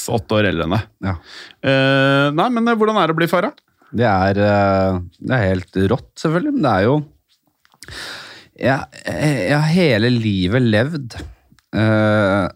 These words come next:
Speaker 2: det er mulig jeg har snakket om dette før. Jeg vet ikke hva jeg, jeg glemmer jo hva jeg snakket om i podcasten, ikke sant?
Speaker 1: Mm.
Speaker 2: Jeg tar det på nytt i så fall. Jeg har hele tiden levd, eh, livet mitt som, som at ting er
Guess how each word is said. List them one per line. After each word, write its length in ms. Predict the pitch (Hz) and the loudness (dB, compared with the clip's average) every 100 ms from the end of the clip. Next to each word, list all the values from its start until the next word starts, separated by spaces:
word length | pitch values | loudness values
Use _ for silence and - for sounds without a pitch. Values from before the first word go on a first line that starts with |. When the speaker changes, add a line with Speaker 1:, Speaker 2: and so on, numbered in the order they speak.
| - - - | -12 -14 -6
Speaker 2:
det 140 | 87 | -2
er 80 | 101 | 0
mulig 320 | 120 92 76 | 2 0 0
jeg 100 | 87 82 | -2 -2
har 160 | 98 82 | -4 -4
snakket 540 | - 127 - - 85 | -4 -4 -4 -8 -6
om 80 | 90 | -6
dette 160 | - - | -8 -6
før. 140 | - | -2
Jeg 80 | 107 | -2
vet 140 | 85 | -2
ikke 100 | 95 | -2
hva 80 | 90 | -2
jeg, 80 | 95 | -2
jeg 160 | 101 107 | -4 -2
glemmer 260 | 113 98 82 | 0 0 0
jo 80 | 78 | -2
hva 80 | |
jeg 100 | 76 | -2
snakket 220 | 90 - - | -6 -8 -10
om 100 | 71 | -10
i 60 | |
podcasten, 400 | 73 - 76 - | -10 -12 -14 -8
ikke 140 | - 110 | -4 0
sant? 160 | 107 | -2
Speaker 1:
Mm. 80 | 123 | -4
Speaker 2:
Jeg 100 | 87 | -6
tar 160 | 73 65 | -6 -6
det 80 | 67 | -8
på 100 | 76 | -8
nytt 240 | 80 - | -10 -12
i 60 | - | -14
så 100 | 80 | -12
fall. 160 | 82 98 _ - - - - - - | -12 -14 _ -20 -20 -20 -20 -20 -12
Jeg 100 | - 120 | -2 0
har 80 | 123 | 2
hele 160 | 120 110 | 0 0
tiden 280 | 113 117 107 | 2 2 2
levd, 440 | 95 113 110 101 | 2 -2 -2 0
eh, 220 | 113 107 107 | 2 2 2
livet 260 | 101 85 | 0 0
mitt 140 | 95 101 | -2 -2
som, 220 | 95 85 | -2 0
som 160 | 90 101 | -2 -2
at 320 | 101 - 95 107 - - | -2 -4 -4 -4 -4 -6
ting 220 | - 110 | -2 -2
er 400 | 80 90 101 | 0 0 0